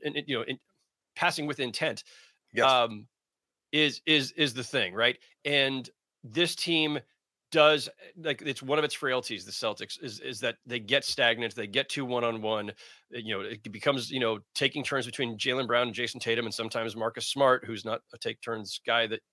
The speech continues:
Speaker 1: you want to be a take turns guy. Um, so <sighs> I, I just, I felt like they were smarter. Um, and then, you know, closing out a little harder on,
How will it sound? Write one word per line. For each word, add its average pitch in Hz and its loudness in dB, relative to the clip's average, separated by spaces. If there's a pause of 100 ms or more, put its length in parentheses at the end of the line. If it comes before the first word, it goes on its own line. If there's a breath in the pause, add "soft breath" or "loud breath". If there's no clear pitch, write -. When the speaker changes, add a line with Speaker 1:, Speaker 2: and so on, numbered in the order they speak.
(160)
Speaker 1:
you 107 -10
want 113 -2
to 107 -12
be 107 -2
a 104 -4 (140)
take 110 -4 (160)
turns 123 -2
guy. 95 0 (320 loud breath)
Um, 170 10 (520 loud breath)
so 185 6 (260)
<sighs> - -16
I, - 2
I 170 12
just, 170 2
I 160 10
felt 180 8
like 156 8
they 139 6
were 135 0
smarter. 104 -2 (180)
Um, 117 6 (100)
and 139 2
then, 135 6 (500 soft breath)
you 160 4
know, 113 6
closing 156 2
out 143 8
a 143 2
little 131 2
harder 120 2
on, 107 -2